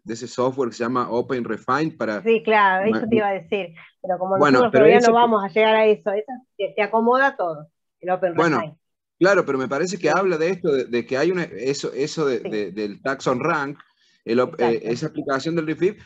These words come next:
Speaker 1: lo pone el taxon rank solo, sin hacer
Speaker 2: Exactamente.
Speaker 1: nada, y la, y la taxonomía superior también, y, y el autor de las especies también, que me parece que
Speaker 2: Sí,
Speaker 1: eso
Speaker 2: sí.
Speaker 1: equilibra mucho la balanza para que, para que, no sé, bueno, no, no, no sé si se dará a posteriori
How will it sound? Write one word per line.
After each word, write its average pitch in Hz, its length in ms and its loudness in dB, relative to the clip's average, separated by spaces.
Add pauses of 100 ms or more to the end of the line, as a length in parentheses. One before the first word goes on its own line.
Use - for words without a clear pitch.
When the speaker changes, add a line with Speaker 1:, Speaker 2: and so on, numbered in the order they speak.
(120)
Speaker 1:
lo 123 220 -4 (100)
pone 208 320 0
el 135 100 -6
taxon 170 320 -2
rank 185 220 -2
solo, 196 380 0
sin 160 200 -2
hacer 151 240 -6
Speaker 2:
Exactamente. 165 380 -2
Speaker 1:
nada, 175 100 -2
y 151 120 -6
la, 127 180 -4
y 120 100 -6
la 120 160 -4
taxonomía 123 480 -6
superior 139 400 -4
también, 147 680 -4
y, 123 140 -4 (240)
y 113 60 -2
el 110 100 -6
autor 139 400 -6
de 147 80 -6
las 117 160 -6
especies 110 460 -8
también, 120 680 -2
que - 80 -12
me 104 120 -6
parece 123 340 -6
que 214 80 2
Speaker 2:
Sí, 208 60 4
Speaker 1:
eso 156 180 0
Speaker 2:
sí. - 60 -4
Speaker 1:
equilibra 147 560 -4
mucho 160 560 -2 (280)
la 110 120 -4
balanza 123 480 0
para 113 160 -2
que, - 280 -8
para 101 220 -2
que, 87 240 -8 (100)
no 107 160 -6
sé, 104 300 0
bueno, 107 260 -2
no, 104 220 -4
no, 110 140 -2
no 131 200 0
sé 156 140 -2
si 135 80 -8
se 131 140 -4
dará 117 580 0
a 95 80 -6
posteriori 120 720 -2